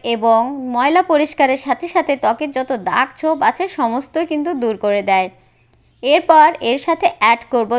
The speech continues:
দুই নাম্বার গ্লিসারিন। এই শীতে গ্লিসারিনের যে কতটা উপকারিতা সেটা কিন্তু কম বেশি সবাই জানেন।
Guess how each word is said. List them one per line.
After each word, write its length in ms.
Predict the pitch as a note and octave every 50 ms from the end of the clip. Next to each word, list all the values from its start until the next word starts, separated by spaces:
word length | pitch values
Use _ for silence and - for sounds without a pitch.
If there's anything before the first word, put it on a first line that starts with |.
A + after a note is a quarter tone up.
| A#3 G#3
দুই 120 | G#3+ G#3+ G#3 G#3
নাম্বার 300 | G3+ G3+ G3+ G3+ A3 C4 D#4+ E4 A#3
গ্লিসারিন। 520 | A#3 A#3 A#3 A3 - G3 F3 E3 - - - - _ _ _ _ _ _ _ _ _ _ -
এই 140 | F#3 G#3+ C#4+ C#4
শীতে 240 | - F#4 - G4+ G4+ F#4 C4+
গ্লিসারিনের 680 | A#3 A#3 B3 C4+ C#4 E4+ E4 D#4+ D#4+ E4 D#4 E4+ E4+ E4 D4+ A3+
যে 80 | A#3+ B3 B3 - _ -
কতটা 340 | A3 B3+ - - F#4 - A4+ A4 G4
উপকারিতা 520 | D#4 - C4 B3+ B3 A#3 G#3+ G#3+ - A#3+ A#3 C#4 -
সেটা 180 | B3+ A3+ A#3+ A#3+
কিন্তু 280 | A#3+ C#4 C4+ C4 B3+ D#4+ D#4+ -
কম 120 | G#3+ G3 G3+ G3+ G3+
বেশি 180 | A#3+ - D#4 D4 - -
সবাই 260 | A#3 F#3+ G3 G3 F#3+ F#3 G3
জানেন। 260 | G3 F#3+ F#3+ F#3+ F#3+